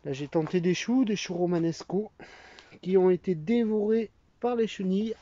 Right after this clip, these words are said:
comme vous pouvez le voir. Les chenilles, j'en ai enlevé je ne sais combien. Apparemment, j'en suis venu à bout. Ils ont l'air de repartir. Mes choux, j'espère que ça va le faire.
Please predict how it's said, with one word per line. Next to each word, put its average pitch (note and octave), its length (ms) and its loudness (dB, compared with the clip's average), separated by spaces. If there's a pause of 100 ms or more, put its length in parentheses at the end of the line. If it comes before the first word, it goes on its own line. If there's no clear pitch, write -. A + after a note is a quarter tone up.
(140)
comme E3+ 160 -10
vous D#3+ 80 -10
pouvez E3+ 320 -2
le F3 80 2
voir. E3+ 480 -4 (460)
Les D#3 100 -10
chenilles, F3 380 -2
j'en D#3+ 180 -2
ai D#3+ 60 0
enlevé D#3 320 0
je F3 100 -6
ne G3+ 100 -2
sais F#3+ 140 -6
combien. E3+ 480 -2 (140)
Apparemment, E3+ 680 -6
j'en D3+ 160 -8
suis E3 240 -8
venu E3 260 -2
à D3+ 80 -4
bout. F3+ 320 -8 (920)
Ils E3 140 -6
ont F3 80 -2
l'air F3+ 200 0
de E3+ 80 0
repartir. - 880 -6 (1040)
Mes D#3 140 -4
choux, F#3 260 -6
j'espère F3 380 -6
que - 80 -18
ça D3+ 100 -4
va C#3+ 80 -4
le C#3+ 60 -6
faire. F#3+ 360 -8